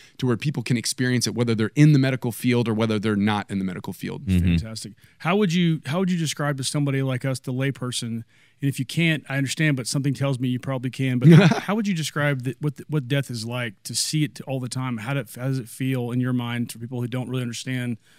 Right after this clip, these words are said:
Speaker 3: what that means, what it looks like? Is there a way
Speaker 1: The,
Speaker 3: to
Speaker 1: the
Speaker 3: describe it?
Speaker 1: hardest thing about experiencing death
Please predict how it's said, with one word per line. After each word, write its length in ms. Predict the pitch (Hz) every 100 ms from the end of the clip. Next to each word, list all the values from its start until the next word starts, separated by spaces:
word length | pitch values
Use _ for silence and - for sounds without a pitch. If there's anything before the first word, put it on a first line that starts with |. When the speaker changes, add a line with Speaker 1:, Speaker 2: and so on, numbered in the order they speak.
| _
Speaker 3:
what 120 | - 131
that 140 | 120
means, 300 | 127 131 131
what 120 | 117
it 80 | 117
looks 200 | 117 117
like? 300 | 104 98 98
Is 80 | 120
there 100 | 139
a 100 | 139
way 60 | 139
Speaker 1:
The, 60 | 135
Speaker 3:
to 40 |
Speaker 1:
the 80 | 127
Speaker 3:
describe 220 | 143 135 127
it? 20 |
Speaker 1:
hardest 380 | 165 202 165 -
thing 400 | 135 123 107 117 -
about 600 | 110 110 95 117 120 -
experiencing 720 | 113 - - 131 139 135 135
death 480 | 104 101 104 98 -